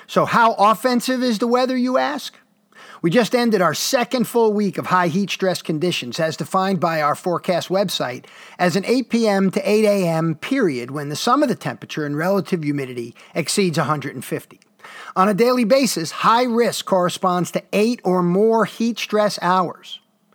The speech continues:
Low risk days have fewer than four heat stress hours. So we've had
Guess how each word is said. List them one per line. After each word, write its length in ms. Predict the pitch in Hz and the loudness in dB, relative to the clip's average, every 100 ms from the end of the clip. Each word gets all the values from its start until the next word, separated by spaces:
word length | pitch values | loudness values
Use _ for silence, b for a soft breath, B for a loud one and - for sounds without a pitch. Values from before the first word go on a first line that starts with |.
| B B - | B B 0
Low 220 | 170 220 | 4 4
risk 280 | 202 156 - | 4 0 -2
days 260 | 156 156 | -2 -2
have 180 | 170 143 | -2 -2
fewer 280 | - 180 170 | 0 2 2
than 140 | 147 | -2
four 240 | 135 190 185 | -4 -2 0
heat 220 | 160 143 | 0 -4
stress 280 | - 135 - | -6 -6 -6
hours. 200 | 120 120 | -8 -2
So 100 | 180 | 0
we've 220 | 220 277 | 2 4
had 340 | 220 202 185 | 4 4 0